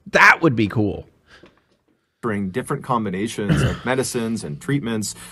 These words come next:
Speaker 2: to try to lower the swelling and the pain in his leg, but it just seemed like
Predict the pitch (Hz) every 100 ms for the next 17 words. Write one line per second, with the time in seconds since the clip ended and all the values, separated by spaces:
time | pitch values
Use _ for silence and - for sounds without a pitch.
0 | - 156 139 117 113 113 98 98 107 110
1 | 107 95 - - 107 104 101 101 - 95
2 | 87 73 - 180 107 110 110 92 90 85
3 | - 156 156 73 73 73 - - - 123
4 | 123 120 180 - 202 143 110 98